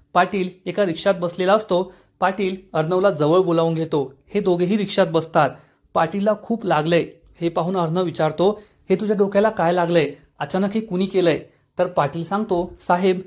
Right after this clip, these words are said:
ते सांगायची वेळ नाहीये, खूप महत्त्वाचं बोलायचंय. आपण कोर्टात असलेल्या त्या चार वकिलांचा पत्ता लावत होतो ना,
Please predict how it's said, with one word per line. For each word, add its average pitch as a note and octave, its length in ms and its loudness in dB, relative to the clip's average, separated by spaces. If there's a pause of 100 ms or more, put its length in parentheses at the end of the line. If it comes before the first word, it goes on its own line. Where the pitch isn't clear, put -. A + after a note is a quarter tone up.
(120)
ते G3 80 0
सांगायची F3 500 0
वेळ E3 220 2
नाहीये, D#3+ 400 0 (240)
खूप G3+ 240 -4
महत्त्वाचं E3 480 0
बोलायचंय. D3 480 2 (380)
आपण F#3+ 380 2 (300)
कोर्टात E3 380 0
असलेल्या G3 300 -2
त्या G3+ 140 0
चार G#3 260 2
वकिलांचा G3 480 -2
पत्ता G3 340 -2
लावत D#3+ 300 4
होतो D#3+ 220 -4
ना, D3+ 160 -2